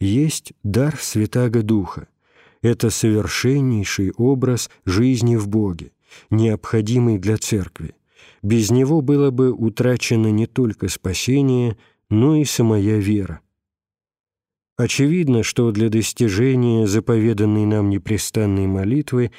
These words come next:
необходимо перестроить свою жизнь таким образом, чтобы вся она стала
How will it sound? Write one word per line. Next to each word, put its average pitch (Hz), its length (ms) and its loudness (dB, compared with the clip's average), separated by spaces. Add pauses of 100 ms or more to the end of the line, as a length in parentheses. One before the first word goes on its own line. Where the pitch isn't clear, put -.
(260)
необходимо 117 800 0
перестроить 120 840 0
свою 104 340 0
жизнь 98 400 0
таким 107 380 0
образом, 98 560 -2 (440)
чтобы 110 360 -2
вся 147 360 0
она 131 160 2
стала 131 460 -2